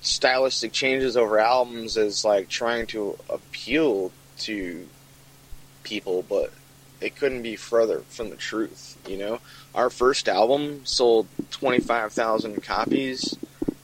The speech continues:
which, coming from a label like Candlelight at the time,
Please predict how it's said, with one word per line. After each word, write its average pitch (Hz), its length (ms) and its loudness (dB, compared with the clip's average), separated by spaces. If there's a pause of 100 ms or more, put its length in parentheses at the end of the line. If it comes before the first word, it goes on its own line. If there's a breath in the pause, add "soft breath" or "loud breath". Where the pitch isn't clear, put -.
(180)
which, - 420 2 (1400)
coming 123 320 0
from 120 240 0
a 113 80 2
label 113 300 6
like 101 240 2
Candlelight 127 680 2 (180)
at 127 120 -4
the 120 80 -10
time, 135 440 -2